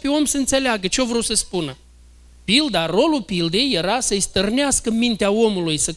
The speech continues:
caute, să cugete, să înțeleagă, dar ce-o vrut să zică Domnul Iisus cu tot asta? Apoi, Domnul Iisus aștepta ca, după pildă, oamenii să-i pună întrebări, să dorească să afle mai mult, să stârnească curiozitatea oamenilor pentru a afla mai mult.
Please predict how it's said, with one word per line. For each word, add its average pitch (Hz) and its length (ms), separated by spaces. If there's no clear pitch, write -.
caute, 240 380
să 185 180
cugete, 196 500
să 196 100
înțeleagă, 220 460
dar 180 180
ce-o 349 240
vrut 320 260
să - 160
zică 247 400
Domnul 208 360
Iisus 202 360
cu - 140
tot 180 300
asta? 143 380
Apoi, 180 600
Domnul 233 240
Iisus 220 240
aștepta 180 560
ca, 160 380
după 185 240
pildă, 160 380
oamenii 156 380
să-i 180 160
pună 185 200
întrebări, 247 480
să 175 100
dorească 180 440
să 220 100
afle 214 220
mai 220 160
mult, 247 240
să 175 120
stârnească 233 640
curiozitatea 220 680
oamenilor 233 400
pentru 220 260
a 196 40
afla 202 240
mai 196 160
mult. 151 200